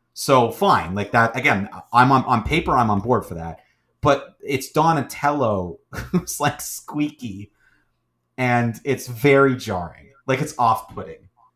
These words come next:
and it was very, very strange. Um, so overall, like, the movie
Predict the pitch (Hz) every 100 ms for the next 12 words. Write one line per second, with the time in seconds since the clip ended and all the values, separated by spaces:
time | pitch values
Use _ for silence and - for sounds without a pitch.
0 | _ 123 113 110 110 98 104 95 92 90
1 | 82 - - 80 _ - _ - - 87
2 | - - 175 - 226 196 156 160 139 -
3 | 143 139 160 165 156 135